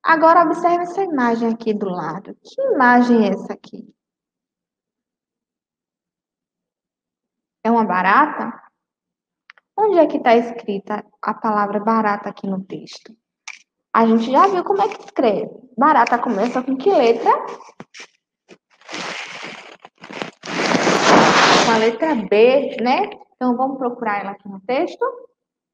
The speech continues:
Ó. "Eu vi uma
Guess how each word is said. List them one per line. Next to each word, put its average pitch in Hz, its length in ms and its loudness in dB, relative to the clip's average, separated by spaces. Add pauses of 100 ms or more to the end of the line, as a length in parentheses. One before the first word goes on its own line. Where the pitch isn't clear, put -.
(120)
Ó. 302 420 0 (1500)
"Eu 220 960 -2 (380)
vi 202 920 -4 (220)
uma 247 520 4